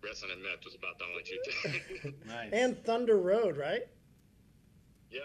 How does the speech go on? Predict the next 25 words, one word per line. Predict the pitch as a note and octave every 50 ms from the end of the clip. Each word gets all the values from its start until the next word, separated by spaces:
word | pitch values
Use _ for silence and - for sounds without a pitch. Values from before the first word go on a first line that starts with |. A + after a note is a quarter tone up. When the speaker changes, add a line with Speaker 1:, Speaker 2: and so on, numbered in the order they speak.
| D3+ D3
Speaker 1:
Oh, | D#3 E3 F3+ E3+
yeah. | D#3+ D#3+
Thunder | F#3 F#3+ G3+ G3+
Valley's | E3 F3 E3+ E3 D#3 C#3+ -
down | C#3+ C#3 C#3
there | C#3 D3
Speaker 3:
Thunder | A3 A3+ A3+ A3
Speaker 1:
also. | G#3 E3
Speaker 3:
Valley. | D#3+ F#3+ F#3 F3+ E3+ D#3 D3+ C#3
Sorry, | C3+ - F3 D#3+ D3 C#3+ C#3+
not | D#3 D#3+ E3 F3
Road. | D#3 C#3+ C#3 C3+ C#3 - - - - - - - - - - - - - - - - - - - - - - - - - - - _ - - - - - - - - - - - - - _ - - - - - - - - _ - - - - - - - - - - _ - _ _ - - - - - _ - _ _ - _ - - - - _ - - D3+
Do | D3 E3 E3
what? | F3 G#3 - - -
Speaker 1:
Yeah. | D3+ C#3+ - -
So | - E3+
I, | C#3+ C#3+ C#3+ - - - - - -
so | - - D3+ C#3
I | C3+
started. | - - - F3 E3+ F#3 F3+ F3+ F3 D#3+ - - _ - - - - - - C3
Um, | C3+ C#3 C3 B2+ A#2+ - - -
Speaker 3:
Well, | F3+ F3+ G3
yeah, | G#3 G3+ F3
Thunder | D3+ - - G3+ A3 A3+ G#3 G3
Va-, | D#3+ D#3 F#3 G3+